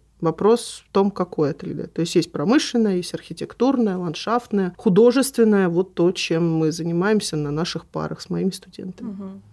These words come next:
Speaker 2: А вы работаете на фрилансе? Вы работаете с иностранными какими-то компаниями?
Speaker 1: И с русскими, и с иностранными.
Speaker 2: И скажите, где больше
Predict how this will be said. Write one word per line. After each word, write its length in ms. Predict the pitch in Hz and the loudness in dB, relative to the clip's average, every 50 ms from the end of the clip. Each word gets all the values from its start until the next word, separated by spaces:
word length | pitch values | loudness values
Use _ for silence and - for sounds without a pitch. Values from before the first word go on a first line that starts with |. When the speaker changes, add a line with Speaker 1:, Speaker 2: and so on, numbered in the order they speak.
| - - | -20 -12
Speaker 2:
А 120 | - 226 240 | -10 -10 -8
вы 300 | 240 240 247 208 185 180 - - - | -8 -8 -10 -10 -10 -12 -16 -20 -18
работаете 540 | - 185 202 202 220 220 214 190 180 - 190 | -14 -12 -10 -8 -6 -6 -8 -8 -10 -12 -12
на 60 | 190 | -14
фрилансе? 720 | 185 - 202 202 196 190 185 180 - - - 170 160 - - _ _ _ | -12 -12 -10 -10 -10 -10 -10 -12 -12 -12 -14 -14 -16 -18 -20 _ _ _
Вы 140 | - 180 190 | -18 -14 -12
работаете 400 | 196 190 190 208 - 202 196 - 190 | -10 -10 -10 -12 -14 -14 -14 -14 -14
с 220 | - - - - | -14 -12 -12 -10
иностранными 640 | 196 196 196 - - 285 320 359 359 320 294 262 254 247 | -10 -10 -12 -10 -10 -8 -8 -6 -6 -8 -8 -10 -10 -12
какими-то 380 | - 220 - 226 220 214 220 | -14 -16 -14 -12 -10 -10 -10
компаниями? 720 | 214 214 214 214 214 208 208 208 202 202 196 196 196 196 202 | -10 -10 -10 -10 -10 -10 -10 -10 -12 -12 -12 -12 -12 -8 -2
Speaker 1:
И 120 | 214 233 | 0 0
с 120 | 226 - - | 2 2 2
русскими, 380 | 233 269 - - - 214 214 190 190 | 0 0 0 0 2 2 4 4 2
и 20 | |
с 140 | 190 - - | 2 0 -2
иностранными. 720 | 180 185 180 - - - 180 175 190 196 190 190 190 190 _ _ _ | -2 -2 -4 -4 -6 -4 -4 -2 -2 -4 -4 -6 -8 -12 _ _ _
Speaker 2:
И 200 | - 226 226 220 226 | -8 -6 -4 -4 -4
скажите, 320 | 226 - 240 233 233 - | -6 -8 -12 -12 -12 -12
где 160 | 196 196 240 | -12 -10 -10
больше 520 | 269 233 247 247 233 - - 208 202 185 | -10 -8 -10 -10 -10 -8 -8 -8 -8 -8